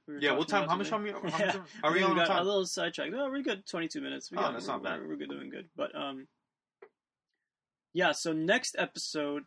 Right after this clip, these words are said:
Speaker 1: we are going to do about just one straight film. We thought we'd mix it up for you guys in the second episode.
Speaker 2: Yeah,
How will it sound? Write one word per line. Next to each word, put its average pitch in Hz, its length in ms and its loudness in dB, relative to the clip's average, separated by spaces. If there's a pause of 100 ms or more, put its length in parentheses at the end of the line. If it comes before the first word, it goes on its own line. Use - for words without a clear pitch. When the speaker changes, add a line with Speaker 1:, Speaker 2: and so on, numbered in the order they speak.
(160)
Speaker 1:
we 147 240 -2
are 147 160 -2
going 160 260 -4
to 160 120 -10
do 147 340 -2
about 135 280 -4
just - 240 -10
one 143 160 -6
straight - 340 -8
film. 139 360 -10 (100)
We 160 60 -14
thought 151 220 2
we'd 151 120 0
mix 147 220 -4
it 139 60 -4
up 135 160 -4
for 139 60 -6
you 135 120 -2
guys 135 140 -6
in 131 80 -6
the 131 60 -8
second 139 340 -8
episode. - 320 -6
Speaker 2:
Yeah, 143 180 8